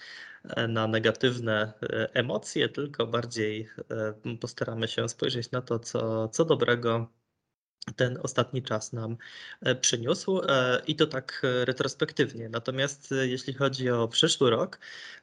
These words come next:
e, to, e, porozmawiamy trochę o postanowieniach noworocznych, bo tutaj, e, na pewno mamy też, e, dużo własnych, e, spostrzeżeń. E, myślę, że,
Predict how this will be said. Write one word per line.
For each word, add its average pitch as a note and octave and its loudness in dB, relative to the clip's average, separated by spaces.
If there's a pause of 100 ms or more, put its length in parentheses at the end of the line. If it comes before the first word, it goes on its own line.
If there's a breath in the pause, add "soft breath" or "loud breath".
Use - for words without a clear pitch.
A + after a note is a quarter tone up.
e, C3 6
to, - -4 (420)
e, - -4
porozmawiamy E3 0
trochę F3+ -2
o D#3+ -2
postanowieniach C#3+ -2
noworocznych, A#2 -2
bo B2 0
tutaj, B2+ 2
e, B2+ 4 (300)
na B2+ -6
pewno C3 2
mamy B2 -2
też, - 4
e, A#2+ 2
dużo B2 2
własnych, B2 -2
e, A#2+ -2
spostrzeżeń. D3+ 2
E, B2+ 0
myślę, B2+ 0
że, B2 2